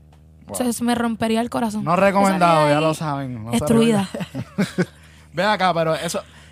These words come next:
Speaker 2: eso te dañó, te desilusionó, te quitó algo.
Speaker 1: Sí.
Speaker 2: ¿O tú quieres que te hizo más fuerte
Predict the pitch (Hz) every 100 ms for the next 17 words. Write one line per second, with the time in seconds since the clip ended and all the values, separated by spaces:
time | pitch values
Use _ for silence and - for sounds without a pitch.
0 | - - 180 208 208 196 185 185 190 -
1 | - - 156 156 156 151 160 156 - 143
2 | 135 135 139 139 143 139 143 147 156 143
3 | 143 147 143 143 139 135 - 208 208 202
4 | 165 160 151 165 - 170 160 156 151 165
5 | 139 135 - 147 180 262 - 196 208 208